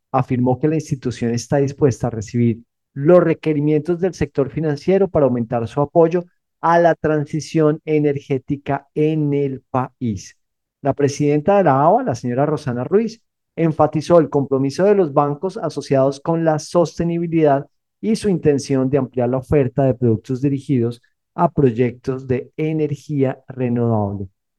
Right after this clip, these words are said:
Para lograr este objetivo se están fortaleciendo las capacidades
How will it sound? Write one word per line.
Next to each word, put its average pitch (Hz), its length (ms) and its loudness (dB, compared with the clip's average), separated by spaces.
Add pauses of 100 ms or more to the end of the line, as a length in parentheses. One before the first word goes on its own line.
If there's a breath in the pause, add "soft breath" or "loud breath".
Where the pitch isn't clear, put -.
(100)
Para 151 160 4
lograr 147 280 4
este 180 160 0
objetivo 214 480 -2
se 208 120 -4
están 139 240 -6
fortaleciendo 127 680 -2
las 139 380 2
capacidades 151 760 -2